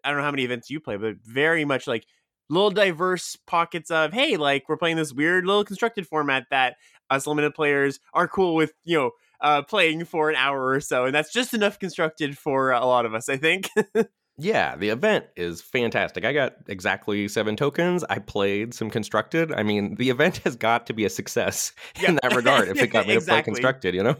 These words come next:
Speaker 2: <laughs>
Speaker 1: Yep, exactly.
Speaker 2: Uh, so I would love to see more of these come back, maybe, like, every few months or whatever. It just builds a really awesome sense of community. So yeah, hundred percent agree. Uh, had a blast doing it.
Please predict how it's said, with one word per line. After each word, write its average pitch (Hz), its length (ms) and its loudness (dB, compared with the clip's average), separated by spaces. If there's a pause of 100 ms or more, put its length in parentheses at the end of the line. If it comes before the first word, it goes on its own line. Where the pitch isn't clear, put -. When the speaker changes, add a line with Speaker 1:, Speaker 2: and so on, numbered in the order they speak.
(120)
Speaker 2:
<laughs> - 160 -16
Speaker 1:
Yep, 165 200 0 (180)
exactly. 110 560 0
Speaker 2:
Uh, 101 40 -6
so 139 360 4
I 104 80 2
would 135 160 -2
love 117 160 2
to 127 60 0
see 113 400 0
more 98 220 2
of 110 80 2
these 120 120 0
come 117 180 -2
back, 147 300 -2
maybe, 104 180 0
like, 104 200 0
every 101 180 0
few 104 180 -4
months 98 320 0
or 127 40 0
whatever. 147 260 4
It 160 60 2
just 214 180 0 (180)
builds 120 600 0
a 107 100 0
really 117 220 2
awesome 101 380 -2
sense 98 200 -4
of 98 100 -4
community. 95 400 -4
So - 140 -2
yeah, 95 160 2 (160)
hundred 226 200 2
percent 131 340 -4
agree. 90 380 -4 (240)
Uh, 80 200 -4
had 98 140 -4
a 92 60 0
blast - 360 -6
doing - 160 -4
it. - 80 -8